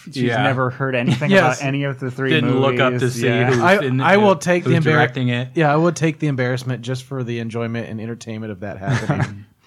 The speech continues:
Speaker 2: Um, here's a little bit of a tease for a couple months from now when I, when we, when we do another three movies. Um, the three movies I have picked for, this will be in September, so this is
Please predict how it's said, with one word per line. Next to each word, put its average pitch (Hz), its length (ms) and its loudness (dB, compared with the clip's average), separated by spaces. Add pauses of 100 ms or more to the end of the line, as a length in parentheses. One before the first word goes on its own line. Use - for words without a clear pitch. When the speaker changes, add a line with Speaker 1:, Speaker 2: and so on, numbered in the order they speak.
(400)
Speaker 2:
Um, 117 160 -2
here's 180 140 -2
a 277 60 -8
little 196 180 -2
bit 127 160 0
of 113 140 -2
a 110 120 -2
tease 170 460 -6
for 95 460 -8 (100)
a 120 60 -12
couple 147 280 -6
months 95 240 -8
from 90 160 -18
now 90 300 -8
when 98 160 -8
I, 95 80 -8
when 95 280 -10
we, 92 280 -10 (140)
when 107 100 -12
we 98 80 -8
do 98 200 -6
another 95 280 -6
three 98 180 -10
movies. 90 520 -12 (440)
Um, 98 300 -8
the 85 60 -14
three 156 160 -4
movies 151 260 -2
I 127 60 0
have 117 180 -2
picked 127 240 -6
for, 95 500 -8 (680)
this 127 180 -8
will 123 80 -2
be 107 140 -4
in 92 80 -8
September, 90 500 -14
so 104 140 -12
this 98 100 -8
is 110 220 -16